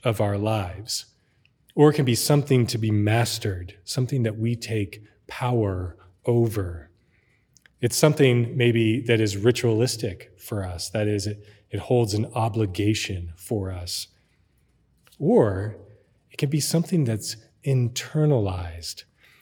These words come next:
something that inhabits our being. That's what Jesus is talking about here, that his words have shaped who we are right down to our core beliefs.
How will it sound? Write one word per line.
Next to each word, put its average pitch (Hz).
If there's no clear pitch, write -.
something 156
that 113
inhabits 113
our 107
being. 92
That's 175
what 156
Jesus 135
is 110
talking 120
about 104
here, 104
that 123
his 123
words 107
have 117
shaped -
who 190
we 208
are 101
right 123
down 98
to 117
our 95
core 113
beliefs. 98